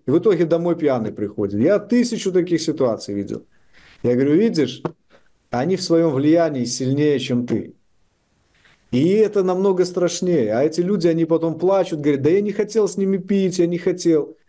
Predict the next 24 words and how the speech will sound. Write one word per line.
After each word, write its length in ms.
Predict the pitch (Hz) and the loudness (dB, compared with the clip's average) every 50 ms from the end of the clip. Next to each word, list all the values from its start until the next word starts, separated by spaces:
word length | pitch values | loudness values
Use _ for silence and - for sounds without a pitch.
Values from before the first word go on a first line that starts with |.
| _ _ _ _ _ _ _ | _ _ _ _ _ _ _
Вот 160 | 123 139 - | -2 0 2
то 100 | 180 165 | 2 2
же 120 | 151 175 | 2 2
самое 380 | 170 - 202 190 190 190 190 175 | 0 2 2 2 2 2 0 0
со 140 | - 190 170 | 0 -2 -4
всеми 300 | - - 180 170 170 170 | 0 0 0 0 0 0
нуждами. 600 | 170 180 180 165 135 117 110 101 98 104 - - _ _ _ _ _ | 0 0 0 0 0 -2 -4 -4 -4 -10 -14 -18 _ _ _ _ _
Ты 80 | - 123 | -6 -2
когда 280 | 127 147 135 147 151 | -2 0 2 2 2
идёшь 240 | 156 151 180 170 143 | 2 2 2 0 0
браться 440 | 123 120 147 156 160 156 156 151 139 | 0 -2 0 0 0 0 -2 -4 -6
за 140 | 110 120 139 | -2 -2 -2
нужду, 560 | 139 143 143 131 135 135 156 196 202 190 190 - _ _ _ _ _ _ _ _ _ _ _ _ _ | -2 -2 -2 -2 -2 0 0 0 0 -2 -4 -10 _ _ _ _ _ _ _ _ _ _ _ _ _
ты 100 | - 131 | -2 -2
должен 320 | 127 123 151 156 135 139 156 | 2 2 2 2 2 2 0
знать, 300 | 127 143 165 147 123 - | 0 0 -2 -2 -2 -4
ничто 380 | 135 135 131 131 - 185 185 175 | -6 -6 -6 -4 2 2 2 2
не 160 | 156 135 131 | 2 0 0
должно 640 | 127 131 127 123 120 135 143 143 143 143 143 - - _ _ _ | 2 2 0 0 0 0 0 0 0 0 -4 -8 -14 _ _ _
бросить 640 | - 113 113 127 151 156 139 - - 135 127 131 - | -4 -2 0 2 2 2 2 0 -2 -4 -6 -4 0
тень 200 | - 165 151 139 | 0 2 2 2
на 140 | 123 120 117 | 0 -2 -2
твоё 300 | 120 120 123 123 123 120 | 0 0 2 2 2 2
торжество. 720 | 123 127 117 110 120 120 120 - - 113 104 - - - | 0 -2 -2 0 -2 -4 -4 -4 -2 -2 -2 -2 -4 -10